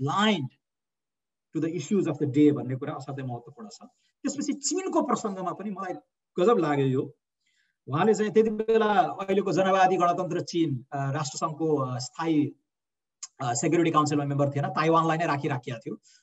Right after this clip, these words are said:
यो पछि नाइन्टिन सेभेन्टिजमा गएर Shanghai Communique, Henry Kissinger, अ, Richard निक्सनहरूको, अ, संलग्नतामा माओ र, अ, चाउ एन लाईसँग गरिएको नेगोसिएसनपछि सेभेन्टिजमा मात्र गएर यो गाँठो फुकेको थियो। तर नाइन्टिन फिफ्टी नाइनमै उहाँले भन्नुभएको थियो कि यहाँ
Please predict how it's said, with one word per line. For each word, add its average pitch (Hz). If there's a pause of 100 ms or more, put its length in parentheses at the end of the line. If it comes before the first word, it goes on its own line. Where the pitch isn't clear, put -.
(100)
यो 151
पछि 180
नाइन्टिन 156
सेभेन्टिजमा 156
गएर 143
Shanghai 156
Communique, 151 (340)
Henry 147
Kissinger, 151
अ, 127
Richard 151
निक्सनहरूको, 147
अ, 131
संलग्नतामा 147
माओ 143
र, 143 (140)
अ, 123 (300)
चाउ 151
एन 151
लाईसँग 147
गरिएको 143
नेगोसिएसनपछि 143
सेभेन्टिजमा 190
मात्र 185
गएर 151
यो 139
गाँठो 131
फुकेको 127
थियो। 135 (460)
तर 180
नाइन्टिन 247
फिफ्टी 240
नाइनमै 226
उहाँले 156
भन्नुभएको 143
थियो 147
कि 262 (400)
यहाँ 220